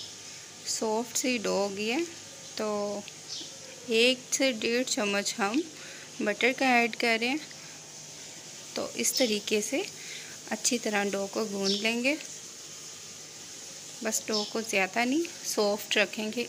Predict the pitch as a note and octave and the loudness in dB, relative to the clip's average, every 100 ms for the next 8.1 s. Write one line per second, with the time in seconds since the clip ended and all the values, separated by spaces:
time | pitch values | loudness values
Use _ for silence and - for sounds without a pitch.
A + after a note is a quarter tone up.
0 | - - - A3+ A3 A3+ A3 D#4+ G4 - | -4 -6 -2 -4 0 -2 2 0 0 -6
1 | - - - - G#3 G#3 A#3+ A#3+ B3+ A3 | -12 -12 -12 -4 0 2 2 4 2 2
2 | A3 A3 A#3 - A#3 A3 C#4+ E4 C4 A#3 | 2 4 4 2 0 2 0 0 0 -2
3 | A#3 - - A3 G#3 G#3+ - C4+ - A#3+ | -4 -4 2 6 6 4 0 -2 2 2
4 | A#3 G4+ - - - - - - - G#3+ | 2 0 -6 -12 -12 -12 -14 -10 -2 0
5 | A3+ A#3 A#3 A3 G3+ G3 A3 A#3+ A#3 G#3+ | 2 2 2 4 2 4 2 2 0 0
6 | - A#3 A#3 C#4 D4 - A3 - A#3 A3 | 0 -2 0 -2 -2 -10 -4 -2 -2 -2
7 | A3+ A#3+ A3+ A3 C4+ D4+ C4 C4+ C4+ - | 0 0 0 0 0 2 0 2 2 4
8 | D4 | 2